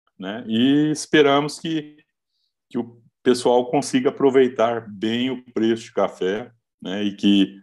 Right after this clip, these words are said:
a chuva, a chuva não demore muito para que a gente tenha uma, uma safra que vem,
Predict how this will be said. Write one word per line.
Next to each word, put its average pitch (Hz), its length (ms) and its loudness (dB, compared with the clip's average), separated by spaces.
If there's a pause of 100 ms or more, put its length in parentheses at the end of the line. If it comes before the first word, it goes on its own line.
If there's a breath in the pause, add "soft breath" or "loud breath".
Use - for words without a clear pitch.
a 92 160 2
chuva, 113 460 0 (180)
a 107 120 -4
chuva 117 320 -2
não 113 160 -4
demore 104 420 -4
muito 113 380 -8
para 110 120 -8
que 113 120 -6
a - 20 -2
gente 104 240 -10
tenha 107 160 -2
uma, 113 320 -2 (260)
uma 95 200 -6
safra 98 440 -2
que 95 160 -2
vem, 95 360 -6